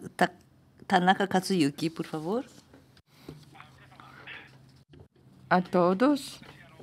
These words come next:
Speaker 2: Eh, sou presidente da Associação Kaiga Nikkei Jinkyokai, sou Tanaka. Gostaria de agradecer pela participação de muitas pessoas dentro e fora do Japão,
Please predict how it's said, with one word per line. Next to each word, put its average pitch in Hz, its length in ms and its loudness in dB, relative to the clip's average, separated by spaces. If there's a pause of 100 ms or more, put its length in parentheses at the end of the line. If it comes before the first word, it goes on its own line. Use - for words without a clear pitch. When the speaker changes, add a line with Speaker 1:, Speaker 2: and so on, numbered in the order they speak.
(180)
Speaker 2:
Eh, 185 360 4
sou 190 340 4
presidente 190 680 2
da 190 80 6
Associação 180 580 2
Kaiga 180 340 4
Nikkei 175 360 0
Jinkyokai, 180 920 2
sou 185 180 -2
Tanaka. 190 720 4 (420)
Gostaria 190 360 2
de 180 100 0
agradecer 196 800 4
pela 190 200 0
participação 190 680 4
de 190 120 2
muitas 196 380 2
pessoas 220 840 2 (480)
dentro 190 880 2
e 196 160 2
fora 202 380 4
do 202 140 0
Japão, 214 800 4